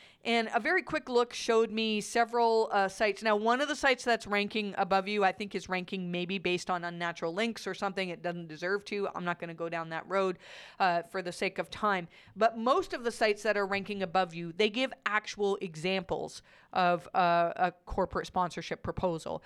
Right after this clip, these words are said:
One of the examples came from a website called Tito dot I O, and, uh, they gave actual examples of real life,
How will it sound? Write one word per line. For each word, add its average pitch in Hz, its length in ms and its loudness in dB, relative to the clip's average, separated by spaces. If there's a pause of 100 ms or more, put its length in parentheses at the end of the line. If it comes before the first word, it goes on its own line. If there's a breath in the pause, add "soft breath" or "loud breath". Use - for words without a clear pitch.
(200 loud breath)
One 262 140 2
of 285 80 2
the 269 60 2
examples 247 420 0
came 233 180 -2
from 226 160 2
a 208 60 4
website 208 400 2
called 185 340 0
Tito 214 460 -2
dot 202 320 2
I 196 240 2
O, 196 420 2
and, 190 540 0
uh, 185 240 4 (100)
they 226 160 2
gave 262 260 -4 (140)
actual 233 380 0
examples 214 760 0
of 185 260 -4
real 220 220 -2
life, 190 540 0